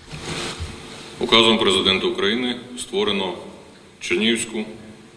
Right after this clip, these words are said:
е, міську військову адміністрацію.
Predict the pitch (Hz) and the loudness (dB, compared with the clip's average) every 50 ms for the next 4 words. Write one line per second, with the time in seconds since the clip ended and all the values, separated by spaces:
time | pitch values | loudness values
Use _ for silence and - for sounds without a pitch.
0 | - - - - - - - - - - - - - - - - - - - - | -20 -20 -20 -20 -20 -20 -20 -20 -20 -20 -20 -20 -20 -20 -20 -20 -20 -16 -8 -6
1 | 82 78 78 78 78 78 80 87 87 - - - 117 117 120 120 120 117 117 117 | -4 -2 -2 -2 -2 -2 -2 0 0 -2 0 2 2 2 2 2 0 -4 -4 -4
2 | - - - 113 107 104 98 87 87 90 85 80 - 71 69 69 - - - | -4 -2 -2 0 0 2 2 0 0 -2 -2 -4 -4 -4 -6 -6 -6 -8 -10